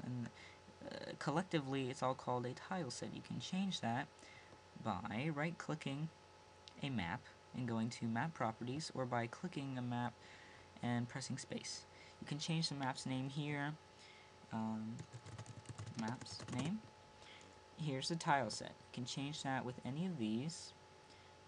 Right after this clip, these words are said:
and y-, you'll get used to, you know, recognizing which tile set has what things you want best. Let's put a beach theme. You can change the width and the height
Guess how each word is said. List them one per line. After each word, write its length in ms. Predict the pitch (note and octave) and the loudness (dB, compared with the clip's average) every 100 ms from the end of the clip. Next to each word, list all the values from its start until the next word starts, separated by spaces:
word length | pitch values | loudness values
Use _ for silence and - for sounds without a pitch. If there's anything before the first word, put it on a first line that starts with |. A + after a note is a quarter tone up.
| - | -4
and 760 | B2+ B2 A#2+ A#2+ A#2+ A#2+ C3+ E3+ - - - - - - - G2 | 0 2 2 4 2 2 0 -2 -4 -14 -14 -16 -16 -16 -12 -8
y-, 80 | F2 B1+ - | -8 -4 2
you'll 180 | G#3+ | 4
get 140 | G#3+ F3 | 6 4
used 360 | B2 B2 - - | 4 2 0 2
to, 260 | A#2+ A#2 - - - | 4 4 0 -8 -2
you 140 | D3+ | 0
know, 240 | A#2 G#2 A2 | 2 2 2
recognizing 720 | C3 B2+ B2+ A2+ A#2 A#2 A2 | 0 2 2 4 4 2 2
which 220 | A#2+ - | 0 -2
tile 240 | D3 A#2+ A#2 | 2 2 2
set 260 | - A#2 | -2 -2
has 300 | C3+ A2+ G#2+ - - - - | 0 0 0 -6 -14 -16 -6
what 180 | A#2+ A#2 - | -2 -2 0
things 320 | B2 B2 B2 | 0 0 0
you 60 | |
want 360 | A#2 A2+ A#2 A2 | 2 4 2 0
best. 320 | A2+ A#2 - | 0 0 -2
Let's 300 | - - - - | -6 -6 -10 -12
put 120 | - C#3 | -2 -2
a 40 | |
beach 380 | A#2+ A2+ A2 - | 2 0 0 -2
theme. 320 | - G2 G2 B2 - - - | -2 0 0 -2 -8 -14 -8
You 60 | B2 | -6
can 140 | C3+ | -4
change 320 | C3 C3 C3+ | -2 -2 -2
the 120 | - B2 | 0 2
width 480 | B2 C3+ C#3+ - - | 4 4 2 -2 -2
and 160 | B2+ A#2 | 0 0
the 40 | |
height 500 | B2+ C3 C3+ - - | 0 -2 -2 -6 -12